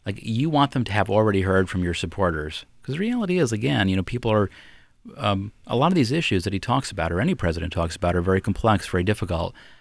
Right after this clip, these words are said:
So you wanna have your, t-, I hate to say talking points, but that, you know, that's, that's the truth.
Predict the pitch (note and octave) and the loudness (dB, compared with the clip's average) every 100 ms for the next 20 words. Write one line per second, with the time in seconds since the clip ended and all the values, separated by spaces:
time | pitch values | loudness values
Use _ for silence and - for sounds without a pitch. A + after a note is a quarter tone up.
0 | _ - A#2+ B2 A#2+ A#2+ A2 - - C3 | _ -4 0 2 2 2 -2 -6 -10 -10
1 | G2 A2 - F#2 - D3 - F2 F2+ E2+ | -4 -4 0 -2 0 -2 -2 -4 -4 -6
2 | - - - - - - F#2 - G2 F2+ | -8 -12 -14 -20 -16 -10 -10 -8 -6 -4
3 | F2+ F2+ - - - - A#2 F#2 - F2 | -2 -4 -8 -14 -20 -20 -6 -4 -4 -6
4 | - F#3 F#2+ | 0 2 2